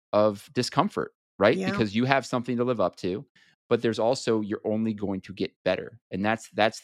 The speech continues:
Speaker 1: the, that's what's so good about, um, being uncomfortable,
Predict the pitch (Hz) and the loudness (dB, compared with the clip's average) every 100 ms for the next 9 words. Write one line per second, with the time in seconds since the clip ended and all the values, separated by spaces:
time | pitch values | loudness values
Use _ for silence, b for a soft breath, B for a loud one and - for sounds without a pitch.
0 | - - - 123 - 123 - - 117 87 | -10 -4 0 0 -2 -8 -6 -2 -2 -2
1 | 98 110 117 98 92 87 82 - _ _ | 0 2 2 2 2 4 0 -6 _ _
2 | _ _ - 92 90 87 87 - _ _ | _ _ -2 2 2 -2 -6 -12 _ _
3 | _ 104 104 113 113 104 - 165 - - | _ -2 0 0 -2 -2 -4 -4 -4 -8
4 | - | -12